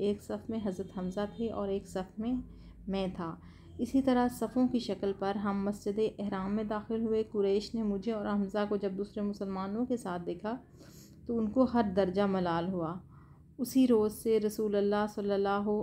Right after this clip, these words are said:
अलैहि वालैहि वसल्लम ने ख-, फ़ारूक का जो है खिताब अता फरमाया। यानी कि जब हज़रत उमर फ़ारूक रज़ी अल्लाह ताला अन्हो ईमान ले आए तो हज़रत उमर फ़ारूक, अल्लाह के प्यारे नबी और सहाबा कराम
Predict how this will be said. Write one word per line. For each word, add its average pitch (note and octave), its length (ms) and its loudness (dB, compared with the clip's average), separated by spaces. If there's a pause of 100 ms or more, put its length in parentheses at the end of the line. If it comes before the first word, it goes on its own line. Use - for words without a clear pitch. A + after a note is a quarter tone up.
अलैहि F#3 320 -2
वालैहि F#3 400 0
वसल्लम F#3+ 400 -4
ने G3 280 -4
ख-, - 320 -4 (100)
फ़ारूक G#3 440 0
का F#3+ 100 0
जो F3+ 140 -4
है F#3 180 0
खिताब F3 420 -6
अता E3 180 -10
फरमाया। - 540 -18 (500)
यानी A3+ 280 0
कि B3 160 2
जब A3+ 220 0
हज़रत G3+ 280 -2
उमर G3 160 -2
फ़ारूक G#3 400 -2
रज़ी G3+ 180 -2
अल्लाह G#3 140 0
ताला G#3 260 -2
अन्हो G#3 380 -2
ईमान F#3 340 0
ले F#3+ 120 0
आए F#3+ 300 0 (640)
तो A#3 60 -4
हज़रत G#3 280 -2
उमर G3 180 0
फ़ारूक, G3+ 600 -2 (480)
अल्लाह G3 240 0
के G#3 120 -4
प्यारे F#3+ 340 -2
नबी F#3+ 400 0
और G#3+ 280 -4
सहाबा F#3+ 460 -4
कराम F#3+ 460 -4